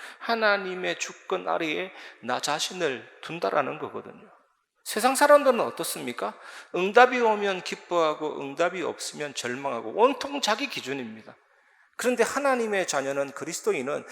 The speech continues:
응답이 있어도 응답이 없어도 죽음이 와도 죽음이 안 와도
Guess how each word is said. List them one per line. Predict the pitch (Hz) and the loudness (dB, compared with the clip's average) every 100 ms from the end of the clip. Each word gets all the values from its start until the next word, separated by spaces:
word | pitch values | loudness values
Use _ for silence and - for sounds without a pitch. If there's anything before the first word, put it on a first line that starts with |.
| - - | -12 -4
응답이 | 165 180 226 226 220 | -2 6 8 8 0
있어도 | - 202 196 180 | -4 -2 -2 -2
응답이 | 139 123 151 165 147 | -2 0 0 0 -6
없어도 | - 127 139 117 | -6 -8 -6 -6
죽음이 | - 247 247 233 208 | -4 -2 2 2 0
와도 | 190 180 170 180 170 | 0 0 -2 -2 -6
죽음이 | - 185 175 127 | -6 -2 -2 -2
안 | 110 | -6
와도 | 120 - | -6 -8